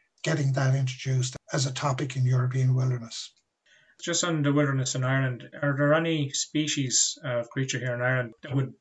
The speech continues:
Speaker 2: really benefit from the w-, wilderness places, especially, as you said, there was forestry areas that are probably at the moment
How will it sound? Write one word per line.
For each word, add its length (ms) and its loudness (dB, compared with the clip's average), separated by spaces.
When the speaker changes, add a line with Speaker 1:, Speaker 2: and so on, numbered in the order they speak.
Speaker 2:
really 300 4
benefit 400 4
from 880 0
the 60 -2
w-, 260 -2
wilderness 480 -2
places, 400 2
especially, 380 4
as 100 0
you 80 -4
said, 200 -2
there 100 -4
was 140 -4
forestry 520 0
areas 340 -4
that 160 -2
are 320 0
probably 180 0
at 120 0
the 60 -4
moment 380 0